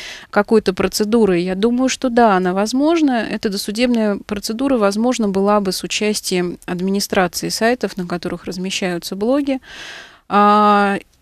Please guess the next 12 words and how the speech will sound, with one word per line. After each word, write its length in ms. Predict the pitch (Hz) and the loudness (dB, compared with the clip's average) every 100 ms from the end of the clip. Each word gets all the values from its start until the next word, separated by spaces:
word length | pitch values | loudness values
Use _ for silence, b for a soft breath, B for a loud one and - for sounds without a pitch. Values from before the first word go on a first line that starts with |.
| _ _ _ _ _ _ _ - | _ _ _ _ _ _ _ -6
м, 200 | 214 190 | -2 2
возможно, 480 | 214 214 269 294 247 | 2 4 4 4 2
стоило 440 | - 226 247 233 | 2 4 6 4
бы 160 | 190 185 | 2 0
прописать, 760 | 185 175 202 - 208 185 - | -2 -2 0 2 2 2 0
э, 240 | 190 185 180 | 0 2 2
на 180 | 190 185 | 2 2
уровне 380 | 202 185 170 | 4 2 0
закона 720 | 170 175 - 254 320 277 202 180 | -2 -4 -4 0 2 2 0 0
возможность, 960 | 180 180 208 254 277 233 190 - - | -2 0 2 2 2 2 -2 -4 -4
э, 200 | 175 175 | -2 0
для 420 | 165 180 180 180 | 0 2 4 4